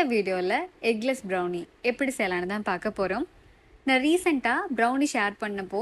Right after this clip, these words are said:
அநேகமானவங்க அதுல வந்து எக்லெஸ்ஸுக்கு எப்படி பண்ணலாம் அப்படின்றத தான் கேட்டிருந்தீங்க. So, இது வந்து ஒரு பர்ஃபெக்ட்டான ரெசிபி. நீங்க ஸ்கிப் பண்ணாம நான் இதுல செய்யற எல்லா இன்கிரீடியன்ட்ஸையும் அதே அளவுல சேர்த்தீங்களா இருந்தா,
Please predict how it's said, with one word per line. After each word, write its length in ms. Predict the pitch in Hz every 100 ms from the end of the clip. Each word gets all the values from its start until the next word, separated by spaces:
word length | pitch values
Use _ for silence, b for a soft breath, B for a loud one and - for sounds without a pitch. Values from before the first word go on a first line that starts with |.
| 320 240
அநேகமானவங்க 840 | 226 277 302 262 214 190 190 185 277
அதுல 260 | 302 208 196
வந்து 180 | 208 214
எக்லெஸ்ஸுக்கு 580 | 202 269 285 214 - 269
எப்படி 280 | - 220
பண்ணலாம் 420 | 220 196 190 196 190
அப்படின்றத 340 | 196 190 190
தான் 160 | 233 226
கேட்டிருந்தீங்க. 560 | 208 196 202 185 185 220 349 B B -
So, 120 | 294
இது 180 | 294 359
வந்து 220 | 330 269
ஒரு 140 | 302 262 -
பர்ஃபெக்ட்டான 680 | 247 254 277 - 233 226 214
ரெசிபி. 420 | 196 202 - 285 427
நீங்க 220 | 240 208
ஸ்கிப் 340 | 202 - 254 _
பண்ணாம 460 | 330 302 240 240 330
நான் 160 | 240
இதுல 180 | 196 202 233
செய்யற 240 | 240 269 220
எல்லா 260 | 208 285
இன்கிரீடியன்ட்ஸையும் 720 | 285 240 240 226 226 240 254 196
அதே 200 | 196 277
அளவுல 340 | 247 220 233
சேர்த்தீங்களா 540 | 226 214 214 226 214 214
இருந்தா, 300 | 185 185